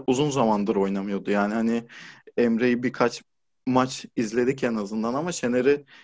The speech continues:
ilk kez galiba ilk on bir oynadı bu sezon. Ee, gayet de iyi oynadı bence Şener.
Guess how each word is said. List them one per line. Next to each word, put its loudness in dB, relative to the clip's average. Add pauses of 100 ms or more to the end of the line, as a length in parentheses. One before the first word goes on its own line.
(160)
ilk 2
kez 0
galiba 4
ilk -2
on -2
bir -2
oynadı -4 (240)
bu -12
sezon. -8 (520)
Ee, 2
gayet 2
de 0
iyi 0
oynadı -2
bence -4
Şener. -8